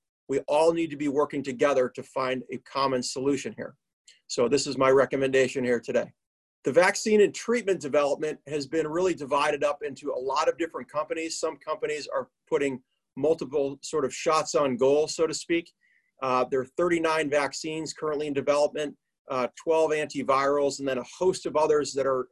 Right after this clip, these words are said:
you know, frankly, looking at some old compounds, a couple of cell-based therapies. Uh, we're pretty excited about this. Uh, again, we've got a handful of companies in this arena. Uh, and frankly, you know, some of our sponsors here to, today, like Avellino,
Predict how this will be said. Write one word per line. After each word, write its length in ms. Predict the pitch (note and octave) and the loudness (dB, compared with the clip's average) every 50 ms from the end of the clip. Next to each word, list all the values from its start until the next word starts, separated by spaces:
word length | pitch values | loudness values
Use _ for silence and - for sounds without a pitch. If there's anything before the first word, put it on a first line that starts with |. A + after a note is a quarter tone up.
| _ _ _ _ _ | _ _ _ _ _
you 80 | - C3 | -8 -4
know, 100 | C3 A#2+ | -4 -4
frankly, 400 | - - D#3 D#3 C#3+ - D3+ C#3 | -4 -4 -6 -4 -4 -2 -2 0
looking 320 | C#3 C#3+ D3 - D3+ C#3 | 0 0 -2 -2 -2 -2
at 100 | C3+ B2+ | -2 -2
some 140 | - C3+ C3 | -2 -4 -2
old 220 | C3 C3+ B2+ B2+ - - | -2 -2 -2 -2 -6 -6
compounds, 680 | - D3+ D3+ D#3 C3+ - D#3+ D#3 D3+ D3+ D3+ C#3+ - - _ - - _ _ - | -2 -2 0 -2 -2 -4 -4 -2 0 -2 -2 -4 -6 -12 _ -20 -20 _ _ -12
a 60 | B2+ | -8
couple 320 | - - D3+ D3 - C#3 | -2 0 0 2 2 0
of 80 | A#2+ A#2 | 0 0
cell-based 600 | - - D3+ C#3+ D3 C#3 D3 C#3+ C#3+ C3+ - - | 0 2 4 4 4 6 6 4 4 2 0 -2
therapies. 580 | - D3 D3 C#3+ C#3 - D3 C#3+ C#3+ C#3 C#3 - _ _ _ _ _ - | 0 0 2 0 0 -2 -2 -2 -2 -2 -4 -6 _ _ _ _ _ -6
Uh, 220 | B2 B2 B2 - - | -2 -2 -2 -2 0
we're 160 | C3 D3+ E3+ | 0 0 0
pretty 260 | - - F3+ E3 D#3+ D3 | 0 0 -2 0 0 0
excited 420 | C3+ - - D#3+ D3 D3+ D#3 D3 | -2 0 0 0 2 2 2 2
about 320 | D#3 C#3+ D3+ D3+ D3 - | 2 2 2 2 2 2
this. 380 | - D#3+ D#3 C#3+ - - - - - - | 2 0 0 0 -2 -8 -14 -12 -12 -10
Uh, 120 | C3+ B2+ | -8 -8
again, 340 | C3 B2+ B2 C3+ C3+ C3+ C#3 | -8 -6 -4 -4 -4 -2 -4
we've 120 | C#3+ C3+ C#3 | -4 -4 -4
got 120 | C3+ B2 | -4 -4
a 60 | C#3 | -4
handful 320 | C#3 C#3+ D3 C#3+ - C#3 B2+ | -4 -6 -6 -6 -4 -4 -4
of 80 | B2 - | -4 -4
companies 440 | - C#3+ C#3 - C#3+ C#3+ C#3+ B2 C3 | -6 -6 -6 -6 -6 -8 -8 -6 -6
in 80 | C3+ | -6
this 180 | C#3 C#3 C3+ - - - _ _ - | -6 -4 -6 -6 -10 -14 _ _ -6
arena. 400 | C#3+ C#3+ C#3+ C#3+ C#3+ C#3+ C#3 C#3 _ _ _ _ _ _ _ _ _ - | -4 -2 0 0 0 0 -2 -4 _ _ _ _ _ _ _ _ _ -4
Uh, 200 | C#3+ C3+ C3 C3+ - | -2 0 0 0 -2
and 120 | C#3 C3 C3+ | -6 -8 -4
frankly, 540 | - E3 E3+ F3 F3 E3 D#3+ D3+ D3+ D3 D3 _ _ _ _ _ _ D3 | 0 0 0 0 0 0 -2 0 -2 -6 -10 _ _ _ _ _ _ -6
you 60 | C#3 | -2
know, 200 | C3 B2+ B2 B2 _ _ | -2 -2 -2 -4 _ _
some 260 | - - - D3+ D3+ | -10 -8 -6 -4 -2
of 60 | C#3 C#3+ | 0 0
our 80 | C3+ C3 - | 0 0 -2
sponsors 400 | - D#3+ D#3 D#3+ D3+ D#3 D3 C3+ | -4 -2 -2 -2 -2 -4 -6 -6
here 180 | - D#3+ D3+ C3+ - | -4 -4 -4 -4 -2
to, 240 | D3+ C3+ C#3+ D3 - - - | -2 -2 -2 -2 -2 -6 -8
today, 320 | - C#3+ D3+ D3+ D3 D3+ | -4 0 2 4 4 4
like 200 | D3 C#3+ C3+ C3 | 2 0 -2 -2
Avellino, 640 | C#3+ C#3 C3+ C3 C3+ C3+ D3 D#3 D3+ D3+ D3 D3 C#3 | -2 -2 -2 -2 -2 -2 -2 -2 0 0 0 0 0